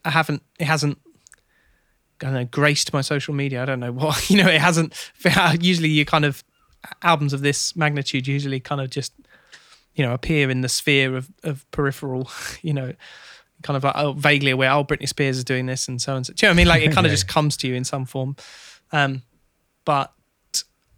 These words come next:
Speaker 1: uh, but yeah, yeah, definitely, yeah. The Pay Your Way in Plain, uh, uh, Pay Your Way in Pain,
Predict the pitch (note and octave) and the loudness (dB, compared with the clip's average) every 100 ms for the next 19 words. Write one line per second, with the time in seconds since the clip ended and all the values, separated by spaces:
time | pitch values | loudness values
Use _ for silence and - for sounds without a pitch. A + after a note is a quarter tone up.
0 | - D3+ C3+ C3+ C3+ - - - E3 C#3 | -8 -6 -6 -8 -12 -18 -4 4 6 4
1 | A#2+ - C#3 C#3+ D3+ D#3+ C3 B2+ - - | 2 -4 -2 -2 -4 -4 -6 -6 -8 -14
2 | - C#3+ - - C#3+ C3 B2+ B2+ - B2+ | -8 -8 -6 -4 -2 -2 -4 -6 -8 -8
3 | B2 - - - _ - - B3 A#3+ A3 | -8 -12 -14 -20 _ -2 2 4 4 4
4 | F#3+ G3+ G#3 E3+ D#3 D3+ - D#3+ D3+ | 2 0 0 -4 -4 4 6 6 4